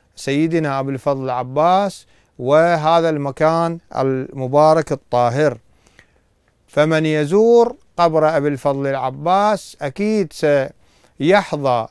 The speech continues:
بدعاء الملائكة وبتأمين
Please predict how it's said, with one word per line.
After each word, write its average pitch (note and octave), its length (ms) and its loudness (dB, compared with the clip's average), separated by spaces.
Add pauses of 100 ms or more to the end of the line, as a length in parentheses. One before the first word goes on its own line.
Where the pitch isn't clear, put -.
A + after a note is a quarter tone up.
بدعاء C3+ 960 0
الملائكة F#3 880 -4
وبتأمين D#3 1040 -6